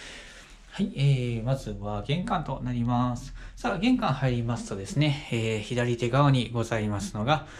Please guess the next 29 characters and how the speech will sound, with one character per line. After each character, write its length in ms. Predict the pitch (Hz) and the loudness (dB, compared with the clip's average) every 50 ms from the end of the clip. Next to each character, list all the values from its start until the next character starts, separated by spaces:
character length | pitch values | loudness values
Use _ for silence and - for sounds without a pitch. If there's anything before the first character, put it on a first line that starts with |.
| - - - - - - | -16 -16 -18 -18 -4 0
え 200 | 190 196 185 180 | 2 2 4 4
ー、 20 | 180 | 4
ま 100 | 214 220 | 4 2
ず 120 | 214 - | 2 0
奥 220 | - 180 - - 139 | -2 -2 0 2 2
に 100 | 117 110 | 2 4
ね、 240 | 117 127 123 - - - - 110 | 2 2 0 -2 -6 -8 -6 -4
え 320 | 107 104 104 101 101 104 - - - | -2 0 0 0 -2 -4 -8 -12 -14
ー、 20 | - | -14
室 200 | - - - 135 | -12 -6 -2 0
内 180 | 117 101 101 | 0 0 0
洗 180 | - - 113 107 | -4 -6 -6 -4
濯 160 | 107 104 101 | -4 -4 -4
機 100 | - - | -4 -6
置 120 | 104 104 - | -6 -4 -2
き 60 | 127 | 0
場、 120 | 147 151 117 | 0 0 0
え 200 | 107 104 104 98 | -2 -4 -4 -6
ー、 20 | |
洗 160 | - - 135 | -4 -4 -2
濯 160 | 139 151 - - | -2 -2 -2 -2
機 140 | 123 - - | -6 -8 -6
つ 100 | - 117 | -4 -4
い 120 | 104 104 | -4 -4
て 100 | - 104 | -4 -4
お 80 | 104 98 | -2 -2
り 80 | 98 | 0
ま 300 | 104 110 117 117 120 120 | 2 4 6 6 6 4
す。 160 | 156 - - | 2 0 -4